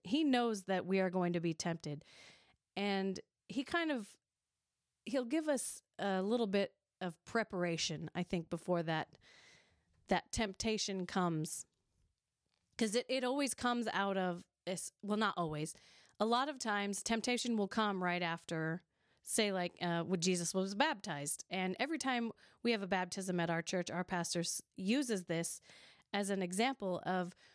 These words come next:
whenever something good happens of God, Satan is gonna hop right on that and try and tear it down. But before that happens,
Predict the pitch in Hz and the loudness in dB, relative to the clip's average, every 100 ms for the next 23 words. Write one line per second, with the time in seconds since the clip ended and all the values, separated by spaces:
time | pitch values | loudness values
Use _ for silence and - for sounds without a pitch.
0 | _ _ - 220 247 254 - 247 233 233 | _ _ 0 2 2 0 0 0 0 -2
1 | 202 175 226 202 202 196 190 180 170 170 | 0 2 2 2 0 -2 -4 0 -2 0
2 | 196 180 165 - - - 233 208 196 185 | 0 2 -2 -4 -2 0 2 0 -2 0
3 | 190 165 196 - 202 185 185 185 170 160 | 0 2 0 0 -2 0 0 2 2 0
4 | 156 - - 185 175 175 175 226 202 180 | -2 -6 -8 -4 0 0 0 0 0 -2
5 | 175 196 156 147 170 147 170 170 _ _ | -2 -2 -2 -2 -2 -2 -6 -12 _ _
6 | - - - - _ - 254 202 214 214 | -20 -20 -20 -20 _ 0 0 2 -2 -2
7 | - 254 285 285 262 214 226 - 220 311 | 2 4 4 4 2 2 0 0 -2 -2
8 | 339 190 180 180 | -2 -4 -2 -4